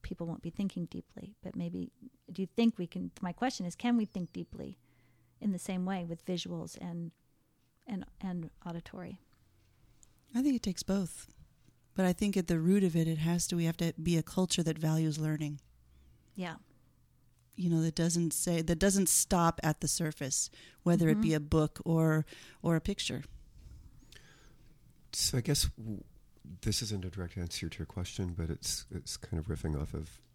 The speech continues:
Speaker 3: valuing learning. I th-, part of what I think is really interesting when we look at the intersection of the web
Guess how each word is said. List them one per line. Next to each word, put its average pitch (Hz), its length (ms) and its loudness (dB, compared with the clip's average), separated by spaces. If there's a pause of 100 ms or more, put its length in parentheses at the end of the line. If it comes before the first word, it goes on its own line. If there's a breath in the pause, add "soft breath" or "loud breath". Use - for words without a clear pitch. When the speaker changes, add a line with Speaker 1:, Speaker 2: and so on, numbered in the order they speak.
(300)
Speaker 3:
valuing 76 500 0
learning. 78 400 -2 (880 soft breath)
I - 60 -8
th-, 95 100 -2 (600)
part - 240 -2
of 127 80 0
what 107 160 0
I 98 60 0
think 98 180 -2
is 92 100 -4
really 92 220 -2
interesting 85 480 -4
when 80 80 -4
we 80 80 -4
look 82 180 -4
at - 80 -6
the 80 80 -2
intersection 82 500 -2
of 80 80 -4
the - 60 -4
web 80 440 0